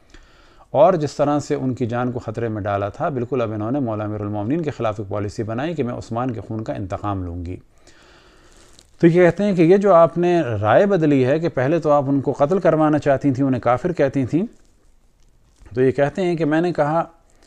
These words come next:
"ए उम्मुल मोमिनीन, आखिर इस इनहराफ की क्या वजह है?" और खुदा की कसम, सबसे अव्वल आप ही ने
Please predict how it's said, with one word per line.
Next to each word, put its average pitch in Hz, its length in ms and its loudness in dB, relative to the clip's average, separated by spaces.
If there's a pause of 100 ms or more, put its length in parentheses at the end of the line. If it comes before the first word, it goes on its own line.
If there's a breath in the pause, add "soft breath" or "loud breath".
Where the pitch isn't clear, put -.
(840 soft breath)
"ए 151 60 6
उम्मुल 151 260 2
मोमिनीन, 139 400 2
आखिर 139 240 -2
इस 147 120 -4
इनहराफ 131 360 0
की 131 120 -6
क्या 151 180 2
वजह 160 300 0
है?" 160 220 -2
और 135 240 -2
खुदा 147 320 -2
की 135 120 -8
कसम, 156 300 -6
सबसे - 680 -4
अव्वल 135 380 -2 (120)
आप 165 300 2 (280)
ही 202 220 0
ने 147 360 2